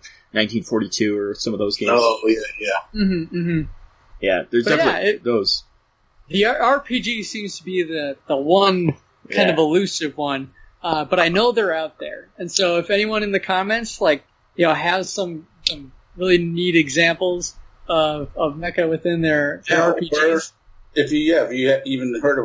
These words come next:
Speaker 2: an R P G that's mech-based that we never even heard of.
Speaker 1: Yeah, let us know for sure, 'cause I'd be interested in that stuff. Uh, there's so many, especially with Steam nowadays, there's so many games out there that are, like, not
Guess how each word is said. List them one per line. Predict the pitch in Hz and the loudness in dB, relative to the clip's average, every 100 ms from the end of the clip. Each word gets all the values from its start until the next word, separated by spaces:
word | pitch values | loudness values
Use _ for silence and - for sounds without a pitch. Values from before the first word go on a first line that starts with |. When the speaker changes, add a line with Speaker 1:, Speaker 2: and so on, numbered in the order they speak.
| 110 | -2
Speaker 2:
an | 113 | -2
R | 110 | -8
P | - | -10
G | - 170 160 160 - - | -10 -8 -8 -10 -12 -4
that's | - - - | -4 -4 0
mech-based | 113 113 107 107 - | 0 2 -2 -2 -2
that | 104 | -2
we | 107 | 0
never | 104 98 | -2 -2
even | 92 | 0
heard | 127 127 | 0 0
of. | - - _ _ _ _ _ | -2 -6 _ _ _ _ _
Speaker 1:
Yeah, | 104 92 - _ | -2 -2 -4 _
let | 127 123 | 2 2
us | - | 4
know | 117 98 | 2 2
for | 104 | 0
sure, | 123 101 | 0 0
'cause | - 117 | 0 2
I'd | 107 | 2
be | 113 | 2
interested | 104 - 107 90 | 0 0 -2 -2
in | 104 | -6
that | 104 | -4
stuff. | - 107 _ - - - _ - - - - - - - - | -6 -6 _ -20 -20 -20 _ -14 -12 -12 -10 -12 -16 -12 -2
Uh, | 131 135 | 2 2
there's | 139 - - | 2 0 -6
so | - - 190 | -4 0 2
many, | 156 120 | 2 2
especially | - 180 180 | 2 2 4
with | 131 | 4
Steam | - 143 165 170 | 4 0 0 0
nowadays, | 175 175 180 175 | 2 4 2 2
there's | 113 - | 0 2
so | 143 151 | 2 2
many | 147 | 0
games | 123 123 123 117 | 2 2 2 2
out | 101 - | 0 0
there | 95 90 | -2 0
that | 107 110 | 2 2
are, | 110 | 2
like, | 107 120 | 0 2
not | 117 113 | 2 0